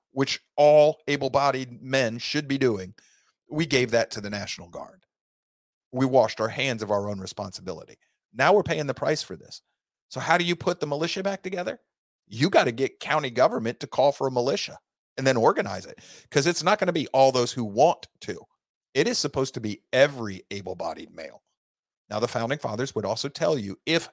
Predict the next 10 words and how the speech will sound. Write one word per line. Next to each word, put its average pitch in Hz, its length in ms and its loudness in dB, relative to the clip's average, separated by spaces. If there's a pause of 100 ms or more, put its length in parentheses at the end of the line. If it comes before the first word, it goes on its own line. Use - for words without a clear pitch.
(180)
for 117 200 0
rights 120 280 0
of 101 160 -10
conscience - 800 0 (340)
you 127 140 0
don't 123 240 6
want 123 220 2
to 113 100 -8
bear 104 400 2
arms, 185 580 6